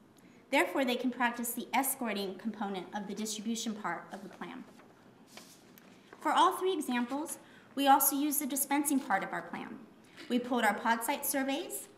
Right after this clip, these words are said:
our pod layouts for each location. We also used our org charts, our job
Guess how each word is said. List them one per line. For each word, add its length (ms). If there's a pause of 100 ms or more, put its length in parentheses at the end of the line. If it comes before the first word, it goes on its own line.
(140)
our 120
pod 340
layouts 560 (340)
for 140
each 200
location. 500 (880)
We 120
also 260
used 300
our 140
org 240
charts, 560 (340)
our 120
job 260